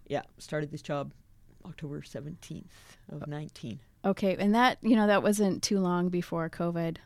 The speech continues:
Speaker 2: you know, kind of hijacked everything. What, um, what
Speaker 1: You
Speaker 2: were you
Speaker 1: understand.
Speaker 2: hired to do, and what, what has that looked like? And maybe this is three in questions in one. And then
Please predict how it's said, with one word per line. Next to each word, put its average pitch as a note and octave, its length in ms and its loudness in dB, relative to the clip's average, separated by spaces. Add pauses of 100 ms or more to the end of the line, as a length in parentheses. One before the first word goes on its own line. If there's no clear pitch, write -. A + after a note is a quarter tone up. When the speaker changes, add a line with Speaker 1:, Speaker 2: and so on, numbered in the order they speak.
(140)
Speaker 2:
you F3+ 120 -4
know, E3 100 -2
kind E3 180 0
of E3+ 80 -2
hijacked E3 640 -4 (320)
everything. F3 800 0
What, G#3+ 440 2 (600)
um, F3+ 400 0
what A3+ 160 8
Speaker 1:
You C#4+ 60 6
Speaker 2:
were D#4+ 60 10
you C#4+ 120 12
Speaker 1:
understand. D4 240 8
Speaker 2:
hired E4 200 8
to A3 120 4
do, F3+ 360 2
and G3 280 4
what, G#3+ 320 4 (580)
what A#3 260 8
has A3+ 200 4
that G3+ 160 8
looked G#3 320 2
like? F3+ 480 0 (120)
And F3+ 560 0 (400)
maybe G3+ 300 0
this F3+ 180 -2
is - 40 -4
three F#3+ 180 0
in F3+ 60 0
questions F3 420 -4
in E3+ 140 -2
one. F3 320 -4 (720)
And G#3+ 180 6
then G3+ 260 6